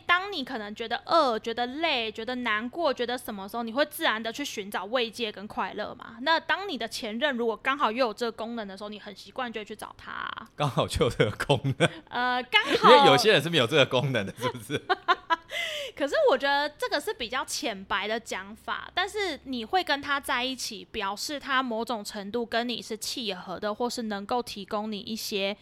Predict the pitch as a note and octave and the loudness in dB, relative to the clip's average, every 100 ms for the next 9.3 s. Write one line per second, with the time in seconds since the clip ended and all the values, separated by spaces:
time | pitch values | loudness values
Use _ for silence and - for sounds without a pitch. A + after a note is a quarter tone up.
0 | - _ - G#3 - A#3 A3 B3 G#3+ B3 | -14 _ -12 -12 -12 -8 -2 0 0 0
1 | A3 G#3+ F#3+ F#3 B3 G#3 F#3+ F3+ E3+ F#3 | -2 -2 -4 -4 -8 -10 -12 -12 -12 -16
2 | F3 G#3+ G3 - - G#3+ G3+ - - - | -14 -10 -10 -10 -12 -10 -10 -12 -14 -18
3 | - - - G#2 F2+ F2+ F2 F2 D#2+ E2+ | -18 -20 -12 -10 -8 -10 -12 -14 -12 -2
4 | C#4+ D4+ G3+ B3 C4+ - F3+ F3 - F3+ | -2 -2 -4 0 -2 -2 -10 -10 -10 -8
5 | F3+ A3 F#3 F3 F3+ - - - - F#3 | -4 -4 -4 -10 -12 -14 -16 -18 -16 -14
6 | E3 F3 E3+ - _ _ _ _ - - | -14 -14 -16 -20 _ _ _ _ -20 -20
7 | _ _ - F#2+ E2 B2+ C3 G#2 F#2 F2 | _ _ -6 -6 -2 -2 -2 -2 -4 -4
8 | - G2+ - F2+ G2 A#2+ G#2 G2 G2 D2+ | -4 -6 -4 -6 -2 -2 0 -2 -4 -10
9 | - E2 | -6 -8